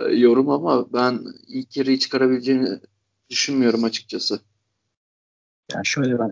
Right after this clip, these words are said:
Speaker 2: eğer Sarri şu an takımın başında olsaydı ve bu futbolu oynatsaydı maksimum bir ay, iki ay derdim. Ama Pirlo olunca işler hani İtalya'daki hem saygınlığı daha fazla hem de bir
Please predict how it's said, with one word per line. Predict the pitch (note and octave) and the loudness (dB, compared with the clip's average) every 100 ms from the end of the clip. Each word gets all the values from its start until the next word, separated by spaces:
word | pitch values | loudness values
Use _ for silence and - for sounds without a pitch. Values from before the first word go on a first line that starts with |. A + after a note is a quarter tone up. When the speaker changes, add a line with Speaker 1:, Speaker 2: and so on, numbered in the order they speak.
| - | -4
Speaker 2:
eğer | B2+ B2 A#2+ | 0 0 0
Sarri | - - B2 C#3 - - _ _ _ _ _ _ - | -4 0 0 0 -8 -18 _ _ _ _ _ _ -6
şu | - B2 | 0 0
an | G#2 G#2 | 0 -2
takımın | A2 B2+ A2 | -4 -4 -4
başında | G#2+ - A2+ A#2+ | -2 0 2 4
olsaydı | A#2+ A#2+ F#2 F#2+ G#3+ - _ _ _ _ _ _ _ - | 4 2 -2 -2 -4 -8 _ _ _ _ _ _ _ -4
ve | A2+ A2+ | -2 0
bu | |
futbolu | A#2 - - B2 | -2 -4 2 4
oynatsaydı | A#2+ G#2 G2+ F2+ G2 C3 - _ _ _ _ _ _ _ _ _ - | 6 2 -2 -4 -4 -6 -8 _ _ _ _ _ _ _ _ _ -2
maksimum | A#2+ A#2 - A#2+ - _ _ _ _ _ _ C3 | -2 -2 0 0 -2 _ _ _ _ _ _ 2
bir | C3 B2 | 4 4
ay, | A2+ | 2
iki | C#3+ D3+ | -2 -2
ay | A2 G2+ | -2 -2
derdim. | F#2 - F#2+ _ _ _ _ _ _ _ _ _ _ - | -4 -6 -16 _ _ _ _ _ _ _ _ _ _ -4
Ama | C#3+ D3+ D3 | 0 0 2
Pirlo | E3 E3 D3+ | 4 8 8
olunca | C#3+ D#3 C3+ | 8 4 2
işler | A#2+ - A2 | 0 0 -2
hani | A2 A#2+ G#2+ _ _ _ _ _ _ - | -2 -4 -6 _ _ _ _ _ _ -4
İtalya'daki | C#3 - A#2 A#2 A#2+ | 0 0 0 -2 -2
hem | A#2 B2 | -2 0
saygınlığı | - A2 A#2 B2 A#2 A2+ F#2+ - | 0 -2 0 2 4 2 0 -4
daha | G2+ | -4
fazla | F#2+ - F2+ G#2+ | -2 -4 -4 -2
hem | A2+ A#2+ | 0 0
de | A2 | -2
bir | A2 | -6